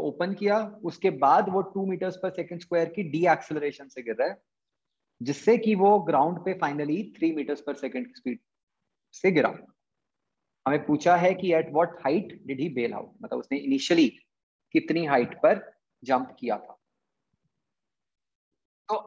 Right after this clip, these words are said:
आप बच्चों सबसे पहले तो इस situation को ड्रॉ करोगे कि क्या हो रहा है,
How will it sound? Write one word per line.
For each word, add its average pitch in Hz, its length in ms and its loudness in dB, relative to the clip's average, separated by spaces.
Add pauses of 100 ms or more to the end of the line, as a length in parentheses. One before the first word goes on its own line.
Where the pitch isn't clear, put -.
(200)
आप 165 400 4
बच्चों 202 240 -8
सबसे 190 280 -12
पहले 175 160 -10
तो 185 100 -10
इस 185 120 -14
situation 165 440 -8
को 190 120 -2
ड्रॉ 131 300 4
करोगे 143 380 -4 (460)
कि 143 60 -8
क्या 139 200 -2
हो 139 180 4
रहा 131 120 -2
है, - 160 -12